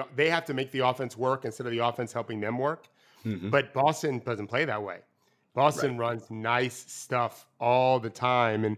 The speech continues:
Speaker 2: Yeah.
Speaker 1: and they've got
Speaker 2: Yeah.
Speaker 1: Jaylen Brown and Jason Tatum, who
Speaker 2: Mm-hmm.
Speaker 1: are two-way wing stars.
Speaker 2: Mm-hmm. Mm-hmm.
Speaker 1: That's the mistake I think we make all the time. K D deserves a ton of credit for being the two-way player that he is.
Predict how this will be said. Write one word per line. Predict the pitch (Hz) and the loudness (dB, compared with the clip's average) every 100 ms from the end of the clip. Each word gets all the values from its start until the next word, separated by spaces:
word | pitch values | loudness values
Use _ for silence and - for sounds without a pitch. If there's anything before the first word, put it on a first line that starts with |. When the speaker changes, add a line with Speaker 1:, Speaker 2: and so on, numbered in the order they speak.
| - 143 | -6 -2
Speaker 2:
Yeah. | 143 | 2
Speaker 1:
and | 156 156 151 | 4 4 2
they've | 143 | 0
got | 139 131 113 | 2 0 0
Speaker 2:
Yeah. | 139 147 | 0 2
Speaker 1:
Jaylen | 147 131 | 0 0
Brown | 131 139 143 | 2 4 4
and | 127 113 107 | 4 -2 -2
Jason | 143 139 127 | -2 0 -2
Tatum, | 135 139 131 120 - | 2 4 4 0 -4
who | - 156 175 | 4 8 8
Speaker 2:
Mm-hmm. | 185 | 8
Speaker 1:
are | 139 123 | 6 4
two-way | - - 185 190 185 151 151 156 | -2 2 2 4 2 4 6 6
wing | 147 123 135 135 131 | 4 4 4 4 2
stars. | - 131 117 98 90 - | 2 4 4 0 -8 -8
Speaker 2:
Mm-hmm. | 98 101 | -6 -4
Mm-hmm. | 127 - _ 92 | -6 -8 _ -2
Speaker 1:
That's | 123 165 170 | 4 4 4
the | 170 | 2
mistake | 147 - 143 131 | 2 4 4 4
I | 123 | 0
think | 120 127 - | 0 -2 -2
we | 123 | 0
make | 120 110 - | 0 -2 -4
all | 131 127 123 | -2 0 -2
the | |
time. | 120 123 110 | -4 -4 -4
K | - 147 | 0 0
D | 147 | 0
deserves | 147 131 139 113 | -4 0 0 -2
a | |
ton | - 123 | 0 0
of | 127 | 2
credit | 135 117 107 | 0 -2 -2
for | |
being | 107 110 | -4 -4
the | |
two-way | 101 123 113 | -2 -2 -2
player | 110 113 104 | -2 -4 -4
that | 104 | -4
he | 104 98 | -4 -6
is. | 90 | -8